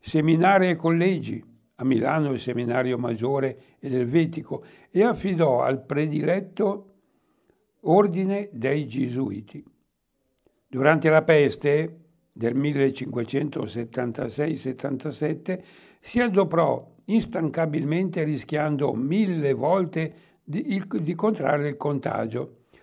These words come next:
per alleviare le pene della popolazione milanese. E minato dalle continue penitenze, gracile e malsano, stremato dalle veglie, dai digiuni e dalla frenetica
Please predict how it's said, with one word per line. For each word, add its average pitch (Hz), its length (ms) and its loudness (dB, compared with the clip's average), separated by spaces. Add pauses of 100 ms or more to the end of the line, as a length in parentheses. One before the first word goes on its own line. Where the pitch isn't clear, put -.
(180)
per 180 200 4
alleviare 160 680 4
le 139 120 2
pene 147 340 0
della 139 220 0
popolazione 147 680 -2
milanese. 117 680 -4 (1080)
E 127 80 -4
minato 160 540 4
dalle 143 220 4
continue 143 540 0
penitenze, 127 920 -2
gracile 131 600 -2
e 127 40 -8
malsano, 131 800 -4 (400)
stremato 135 680 2
dalle 123 240 2
veglie, 135 440 2
dai 123 200 -4
digiuni 127 640 -2
e 123 40 -2
dalla 123 220 -2
frenetica 143 760 -2